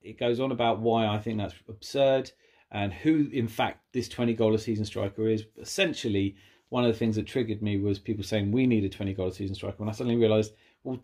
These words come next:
it doesn't everyone? I mean, Erling Haaland is one, Man City have one. Um, Harry Kane was the only other one last season because I don't think that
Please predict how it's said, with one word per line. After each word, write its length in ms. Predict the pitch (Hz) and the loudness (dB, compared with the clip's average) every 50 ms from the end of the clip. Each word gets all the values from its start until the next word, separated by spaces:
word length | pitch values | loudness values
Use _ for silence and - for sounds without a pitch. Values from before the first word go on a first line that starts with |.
| - | -12
it 80 | - 151 | -6 -4
doesn't 220 | 156 156 175 170 | -2 -2 -2 0
everyone? 500 | 139 160 151 151 139 113 98 85 80 82 | 0 0 2 2 0 0 0 -2 -2 -2
I 80 | 87 113 | -2 0
mean, 240 | 131 139 139 143 110 | 2 2 2 2 4
Erling 320 | 147 147 156 151 151 147 | 6 6 6 6 4 2
Haaland 420 | 131 139 143 139 135 127 123 120 | 2 4 2 4 2 2 0 -2
is 240 | 110 120 127 113 113 | 0 0 0 -2 0
one, 400 | 110 117 113 113 113 117 117 110 | 0 0 0 2 0 -2 -2 -2
Man 200 | 117 120 120 117 | -2 -2 -2 -2
City 240 | 113 - 117 - 104 | -2 -4 -6 -6 -6
have 260 | - - 107 101 104 | -4 -4 -4 -4 -2
one. 320 | 107 104 101 104 107 107 - - _ _ _ _ _ _ _ | -2 -2 0 0 0 -2 -4 -10 _ _ _ _ _ _ _
Um, 200 | - 107 107 104 | -2 0 0 2
Harry 260 | 113 143 139 139 127 | 2 2 2 2 2
Kane 420 | - - - 139 135 135 131 120 - - _ _ _ | -2 0 0 2 2 2 0 -2 -4 -8 _ _ _
was 220 | - 120 127 123 110 | -4 0 0 0 2
the 160 | 113 127 123 | 2 4 4
only 220 | 123 123 120 117 | 4 4 6 6
other 180 | 117 113 110 113 | 6 6 4 4
one 340 | 110 107 107 107 107 110 107 | 2 2 2 2 2 0 2
last 300 | 107 107 107 107 107 - | 2 2 2 0 -2 -4
season 300 | - 113 107 104 117 113 | -2 -2 -2 0 -2 -4
because 320 | 107 107 - - 123 113 | -6 -6 -6 -6 -4 -4
I 160 | 107 120 143 | 0 2 2
don't 220 | 139 120 110 110 104 | 4 4 2 0 0
think 420 | - 113 113 110 107 - - _ - | 0 0 0 0 0 -4 -10 _ -8
that 160 | 110 101 | -8 -8